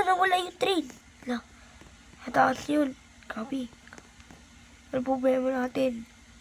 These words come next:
Tol, gising. Nagiginip ka ba? Ay. Ano? Uwi na tayo. Ay, uwi na? Oo.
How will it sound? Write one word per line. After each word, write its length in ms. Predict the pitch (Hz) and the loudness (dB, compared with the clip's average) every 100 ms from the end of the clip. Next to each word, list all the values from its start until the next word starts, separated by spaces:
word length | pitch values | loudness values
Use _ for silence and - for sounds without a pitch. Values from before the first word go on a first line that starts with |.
| - - - - - - - - - - - - | -20 -20 -20 -20 -20 -20 -20 -20 -18 -20 -20 -4
Tol, 240 | - 339 320 | 4 4 4
gising. 560 | 277 320 - 381 339 | 4 2 4 4 6
Nagiginip 640 | 269 247 262 254 269 262 - | 4 4 2 0 0 -2 2
ka 160 | 277 | 6
ba? 240 | 294 302 247 - - | 8 6 4 -10 -10
Ay. 160 | 208 208 - - - - - - - - - | -8 -8 -14 -20 -20 -20 -20 -20 -20 -20 -8
Ano? 320 | - 220 208 214 - - - - - - | 0 2 2 -4 -14 -20 -20 -20 -6 4
Uwi 240 | 277 320 | 6 8
na 80 | 311 311 | 6 6
tayo. 480 | 311 311 254 185 214 - | 6 8 4 2 -6 -6
Ay, 160 | 233 247 | -6 -4
uwi 400 | 240 233 240 240 | -2 0 2 0
na? 240 | 240 285 - - - - - - - | 0 -2 -8 -20 -20 -20 -20 -16 0
Oo. 480 | 285 294 233 208 | 4 6 4 2